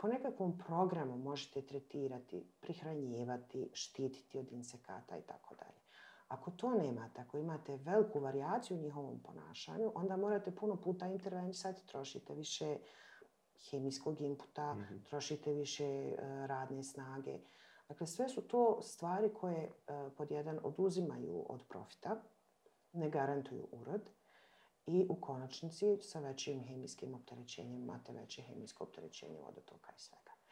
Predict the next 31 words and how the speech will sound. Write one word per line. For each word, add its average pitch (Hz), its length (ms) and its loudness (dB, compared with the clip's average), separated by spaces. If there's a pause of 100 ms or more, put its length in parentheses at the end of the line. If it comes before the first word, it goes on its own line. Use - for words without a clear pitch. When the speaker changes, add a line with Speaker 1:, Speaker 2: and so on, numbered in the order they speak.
(580)
Speaker 1:
E, 160 340 6 (1120)
nasuprot 147 540 -2
toga 156 400 -4
stoji 131 320 -10
poljoprivreda 127 840 -10
koja 151 220 -8
nastoji 123 420 -6
da 131 80 -6
razvije 110 360 -8
sorte 127 580 -4 (420)
koje 143 260 -4
će 147 120 -8
se - 160 -6
ponašati 135 540 -4
na 123 60 -8
određeni 120 460 -6
način. - 400 -8
Ne 170 140 2
treba 202 240 2
zaboraviti, 143 560 -2
svi - 160 -4
kad 190 160 2
govore 190 280 4
o 151 80 0
poljoprivredi 170 640 6
vide 156 240 2
u 139 60 4
glavi 143 300 0
nekog 139 280 -6
ratara, 123 520 -10
jel? - 260 -14